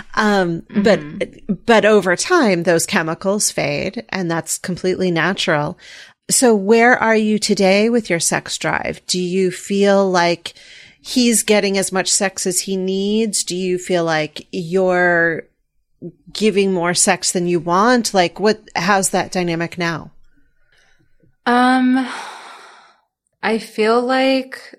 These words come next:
Speaker 2: he might need more from me than,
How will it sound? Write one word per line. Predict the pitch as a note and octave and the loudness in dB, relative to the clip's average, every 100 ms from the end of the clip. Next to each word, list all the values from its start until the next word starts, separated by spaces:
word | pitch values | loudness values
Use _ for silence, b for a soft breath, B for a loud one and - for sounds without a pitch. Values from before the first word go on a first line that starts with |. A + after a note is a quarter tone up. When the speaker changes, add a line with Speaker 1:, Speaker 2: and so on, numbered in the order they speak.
| _ - | _ -20
Speaker 2:
he | - G#3+ | -6 -2
might | G#3+ A3+ - | 0 0 -2
need | G3+ G3+ G#3 | -2 -2 -2
more | G3+ G3+ G3 G3+ G3+ - _ _ _ _ _ - | 0 0 0 0 -2 -8 _ _ _ _ _ -20
from | - G#3+ G#3 | -6 -4 -2
me | G#3 G#3+ G#3+ A3 G#3+ _ _ | -2 -2 -2 -4 -8 _ _
than, | F3+ F3 E3 | -4 -4 -6